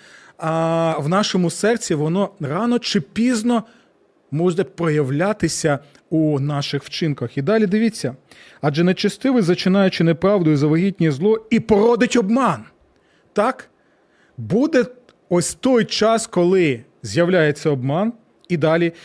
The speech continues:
він копає яму, поглиблює її, добре, копає, копає, але сам же падає в яму, яку викопав. І це попередження для кожного. Чому? Тому що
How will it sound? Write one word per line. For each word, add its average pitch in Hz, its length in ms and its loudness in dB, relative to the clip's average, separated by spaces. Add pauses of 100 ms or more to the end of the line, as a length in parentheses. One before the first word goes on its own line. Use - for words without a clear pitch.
(140)
він 180 220 2
копає 175 460 2
яму, 147 480 0 (160)
поглиблює 156 680 2
її, 196 280 0 (160)
добре, 131 440 -2
копає, 147 440 0
копає, 143 560 -2
але 170 240 2
сам 214 360 0
же 196 140 0
падає 202 460 0
в 151 60 -2
яму, 220 300 2
яку 220 280 0
викопав. 208 640 -4 (720)
І 156 80 -4
це 214 180 0
попередження 214 840 2
для 139 160 0
кожного. 175 720 -2 (380)
Чому? 156 520 0 (1400)
Тому 165 280 2
що 220 360 0